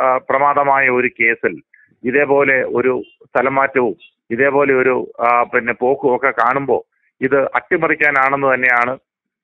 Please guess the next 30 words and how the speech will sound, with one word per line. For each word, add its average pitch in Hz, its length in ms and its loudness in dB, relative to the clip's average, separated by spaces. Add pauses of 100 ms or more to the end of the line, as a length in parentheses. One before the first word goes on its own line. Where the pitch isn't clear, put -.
(360)
നമുക്കെല്ലാവർക്കും 131 720 -2
മനസ്സിലാകുന്ന 117 520 -2
കാര്യം. 92 400 -8
അതുകൊണ്ടാണ് 127 580 -2 (340)
ഒരു 127 200 0
പൊതു 117 140 2
താൽപര്യ 127 320 0
ഹർജി 127 200 -2
കൊടുത്തത്. 127 440 -2 (340)
ഇന്നെന്തായാലും 135 720 0
ആ 123 80 2
പൊതു 120 240 -2
താൽപര്യ 131 360 0
ഹർജി 120 340 0 (360)
ആ 117 120 2
ജസ്റ്റിസ് 117 520 -8
ദേ-, 117 100 0
ആ 113 220 0
ജസ്റ്റിസ് 120 440 -4
ദേവൻ 131 280 0
രാമേന്ദ്രൻ 131 460 -2
സാറിന്റെ 120 480 -2 (100)
ബെഞ്ചില്, 127 420 -2 (580)
ആ, 113 380 2
ഡിവിഷൻ 127 400 -4
ബെഞ്ചില് 117 300 -4 (200)
അത്, 120 280 0 (440)
ആ, 113 140 0
ഇന്ന് 113 220 -6
വരുന്നുണ്ട്. 123 440 -2